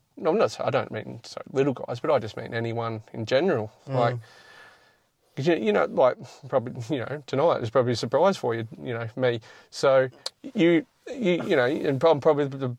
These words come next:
Speaker 1: probably the most boring person going
Speaker 2: That,
Speaker 1: around
Speaker 2: that's,
Speaker 1: in my own head.
Speaker 2: that's,
Speaker 1: Like,
Speaker 2: everyone says, like, Oh, "I don't know why you wanna talk to me." It's like, "I chose you for a reason." Like,
Speaker 1: <laughs>
Speaker 2: you know what I mean? Like,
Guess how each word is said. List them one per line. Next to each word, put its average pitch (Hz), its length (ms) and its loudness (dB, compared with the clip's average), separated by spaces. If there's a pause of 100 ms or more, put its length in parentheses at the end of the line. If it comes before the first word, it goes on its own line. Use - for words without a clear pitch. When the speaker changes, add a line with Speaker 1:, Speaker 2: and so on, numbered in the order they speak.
(140)
Speaker 1:
probably 139 240 2
the 131 120 2
most 131 360 2
boring 131 300 2
person 139 440 0 (600)
going 135 260 2
Speaker 2:
That, 127 100 2
Speaker 1:
around 175 100 8
Speaker 2:
that's, 143 120 -2
Speaker 1:
in 165 280 0
my 139 180 6
own 170 220 4
head. 160 300 4
Speaker 2:
that's, 165 120 4
Speaker 1:
Like, 147 200 4 (520)
Speaker 2:
everyone 185 520 4
says, 143 380 2
like, 127 260 0
Oh, 127 300 2 (420)
"I 196 60 6
don't 202 100 0
know 151 180 6
why 139 80 6
you 135 60 6
wanna 123 120 6
talk 135 200 2
to - 120 -8
me." 156 80 0
It's 135 140 -2
like, 127 180 0 (300)
"I 131 60 4
chose 190 320 4
you 202 60 -8
for 147 160 -2
a 120 40 0
reason." 123 560 0
Like, 123 200 2
Speaker 1:
<laughs> - 840 -2
Speaker 2:
you 139 100 -2
know 143 140 4
what 147 80 4
I 135 180 4
mean? 240 100 -4
Like, 151 220 2